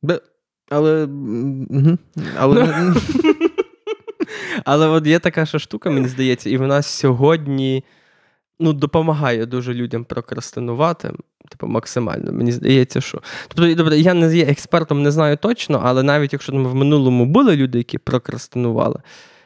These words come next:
Speaker 2: то вони прокрастинували в значно меншій мірі. Чому? Тому що сьогодні оце багатство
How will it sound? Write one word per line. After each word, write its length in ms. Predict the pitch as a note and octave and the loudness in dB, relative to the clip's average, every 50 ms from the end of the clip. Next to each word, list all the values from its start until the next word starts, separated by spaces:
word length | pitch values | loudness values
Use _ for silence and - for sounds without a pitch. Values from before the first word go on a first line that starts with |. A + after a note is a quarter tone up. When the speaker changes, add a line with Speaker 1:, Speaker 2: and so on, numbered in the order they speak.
| _ _ - | _ _ -2
Speaker 2:
то 800 | - C3+ C3+ C3+ C3 C3 C3 B2+ B2+ B2+ B2+ B2+ B2 B2 B2 B2+ | 2 2 4 4 4 4 4 4 4 4 4 4 4 2 2 2
вони 220 | C3 C#3+ D#3+ E3+ | 2 2 2 2
прокрастинували 840 | E3+ - D3 C#3+ - D3 D3 - - - D3 C#3+ C#3+ D#3 D#3+ D#3 C#3+ | 2 0 -4 -4 -4 -4 -6 -6 -4 -2 0 0 2 2 2 2 0
в 60 | C3 | 0
значно 400 | B2+ C#3 C#3+ C#3 - - C#3+ C#3 | 0 -2 -2 -2 -2 -2 0 2
меншій 500 | C3+ C3+ B2+ B2 A#2 A2 - - - A#2 | 2 4 2 2 0 -2 -6 -8 -8 -8
мірі. 380 | A#2 A2+ A2+ A2+ A2+ - B2 A2+ | -6 -6 -6 -6 -6 -6 -10 -12
Чому? 380 | - - D3+ C#3 B2+ A2+ A2 - | -8 -2 -2 0 0 0 -2 -4
Тому 320 | - B2 B2 B2+ B2+ C3 | -4 -4 -2 0 0 0
що 240 | - - - C#3 C3+ | -2 -2 -2 -2 -2
сьогодні 840 | - - - D3 C#3 B2+ D3 E3 E3+ D#3+ D3+ C#3+ C#3+ C#3+ C#3+ C#3+ C#3+ _ _ _ _ _ _ _ _ _ _ _ _ _ - | -2 0 2 2 2 4 4 2 0 0 0 -2 0 2 0 0 -2 _ _ _ _ _ _ _ _ _ _ _ _ _ -6
оце 240 | - C3+ - - C#3 | -6 -6 -2 -2 -4
багатство 1400 | B2+ A#2+ B2+ A#2+ B2 C3 C3 C3+ - - - - _ - B2+ B2 B2+ B2 A#2+ A#2+ B2 A#2+ A#2 A#2 A2+ A#2 A#2 C3 | -2 0 -2 0 0 0 0 0 -2 -6 -16 -14 _ -12 -8 -4 0 2 2 4 4 4 2 2 0 -2 -4 -6